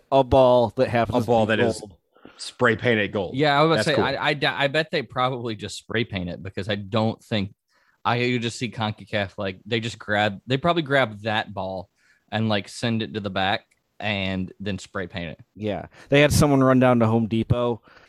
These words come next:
Speaker 1: pick up a couple cans, uh, spray paint, knock that thing out. Doesn't take that long. Takes longer to get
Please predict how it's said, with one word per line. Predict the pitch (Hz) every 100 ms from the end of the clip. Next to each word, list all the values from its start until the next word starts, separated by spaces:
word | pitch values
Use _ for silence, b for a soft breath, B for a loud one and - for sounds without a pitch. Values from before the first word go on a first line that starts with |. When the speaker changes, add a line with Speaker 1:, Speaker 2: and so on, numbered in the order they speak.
| -
Speaker 1:
pick | -
up | 120 -
a |
couple | 120 101
cans, | - 110 117 120 123 - - b b b b -
uh, | 98 98 92 95 98 -
spray | - - 117
paint, | - 127 131 - _ _ -
knock | 107 110 -
that | 101 -
thing | 101
out. | 95 87 - _ _ _
Doesn't | 135 131 123
take | 117 -
that | 107 92
long. | 90 82 - _ _ _ _ _ _ -
Takes | 131
longer | 147 143 131
to |
get | 123